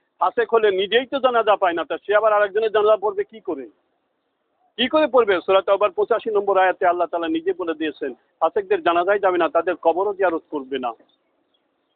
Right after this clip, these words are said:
আর যে ব্যক্তি এলমে শরিয়াতের উপরে আমল করে না, মারেফাতের উপরে আমল করে, বলে কাফের। পর্দা নাই, নামাজ নাই, রোজা নাই, কিন্তু এলমে মারেফাত কামালের জন্য, হ্যাঁ, জিকির আজগার খানকা নিয়ে বসে আছে,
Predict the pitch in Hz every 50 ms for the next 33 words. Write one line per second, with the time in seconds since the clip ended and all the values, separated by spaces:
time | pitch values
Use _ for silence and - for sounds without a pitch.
0 | _ _ _ _ - 151 196 220 240 202 202 240 240 254 247 - - 254 262 269
1 | 277 - _ _ _ _ _ _ 180 202 226 220 226 240 226 - - 220 240 254
2 | 277 262 262 - 262 254 - - 247 247 240 226 233 233 233 226 - - 214 226
3 | 233 247 254 240 220 196 165 143 _ _ _ _ _ 175 196 202 226 277 285 277
4 | 294 294 294 269 269 247 254 247 240 226 226 226 - 226 214 208 214 220 226 -
5 | 214 190 - 226 190 - _ _ _ _ _ _ _ _ _ _ _ _ _ _
6 | _ _ _ _ _ _ - 220 233 214 185 233 240 240 254 262 233 185 _ _
7 | _ _ _ _ _ _ _ 185 214 220 226 233 233 220 - 226 262 269 269 262
8 | - - _ _ _ _ - 175 185 220 254 247 202 262 262 262 285 285 277 -
9 | _ _ _ _ _ _ _ _ _ _ _ - 330 320 285 233 - 269 262 247
10 | 240 240 240 233 226 233 233 226 220 226 233 208 196 214 180 - _ _ _ _
11 | _ _ - 233 233 226 220 214 208 185 214 214 220 214 196 160 - _ _ _
12 | _ - 185 226 214 175 202 233 - 240 233 226 220 202 202 226 220 - - 226
13 | 226 220 196 233 220 214 214 208 185 202 190 - 233 220 202 - _ 196 170